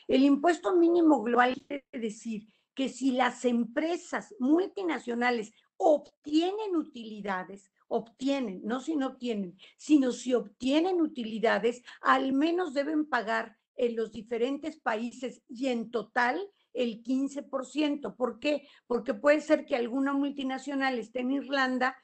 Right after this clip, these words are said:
y no me acuerdo si ahí la tasa es de doce punto cinco o es menor. Entonces, no es tanto que le vayan a decir al, al, al Amazon, por ejemplo,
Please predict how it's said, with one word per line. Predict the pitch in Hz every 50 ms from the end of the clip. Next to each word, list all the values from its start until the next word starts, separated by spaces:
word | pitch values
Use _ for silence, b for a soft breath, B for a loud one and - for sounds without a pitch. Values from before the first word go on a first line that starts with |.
| b b b
y | - 208 -
no | 254 254 254
me | 254 262
acuerdo | 254 - 262 240 214
si | 208 233 247
ahí | 226 226 240
la | 233 240 240 214
tasa | - 240 226 - 247
es | 226 196
de | 226 214
doce | 220 226 214 254
punto | - - - 240 240 214 220 208
cinco | 208 220 233 254 285 302 285 277
o | 220 214
es | 226 208 196
menor. | 240 247 247 254 254 - - - _ B B B B B B
Entonces, | B - 285 240 302
no | 302 320
es | 339 339 311 -
tanto | - 349 330 311 311 - 262
que | - 262
le | 240 233
vayan | 240 269 269 285 285 269
a | 247 226
decir | 220 208 214 269 240 262
al, | 247 233 226
al, | - - 214 214 220 214 220 220 -
al | 240 226 226 240
Amazon, | 254 262 262 262 262 - 233 226 214
por | 226 214 208
ejemplo, | 202 - 247 240 - 247 233 -